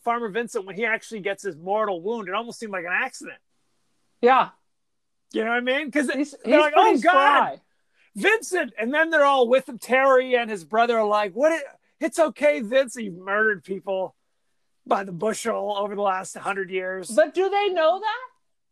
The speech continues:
Speaker 1: I think they do, because you see, like, the bodies, they have, like, the torsos on, like,
Speaker 2: Oh,
Speaker 1: the
Speaker 2: well,
Speaker 1: hooks.
Speaker 2: yeah, well, that's true.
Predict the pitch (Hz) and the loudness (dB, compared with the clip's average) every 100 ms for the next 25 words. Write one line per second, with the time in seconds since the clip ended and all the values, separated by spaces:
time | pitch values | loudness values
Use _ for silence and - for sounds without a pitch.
0 | _ _ _ _ - 208 330 370 311 175 | _ _ _ _ 0 2 2 0 0 0
1 | 214 240 226 240 214 185 202 - 262 254 | -2 -4 -4 -6 -6 -6 -10 -12 -6 -2
2 | 226 185 202 139 190 202 214 220 240 - | -2 -4 -10 -4 -2 0 -2 -6 -10 -12
3 | - 196 190 - 180 - 208 208 226 214 | -8 -6 -6 -12 -16 -8 -8 -6 -6 -6
4 | 196 202 208 196 185 175 180 202 170 170 | -2 -2 -2 -2 -4 -4 -2 -4 -6 -12
5 | 165 165 170 160 160 - - 147 135 | -10 -12 -12 -14 -16 -20 -18 -16 -16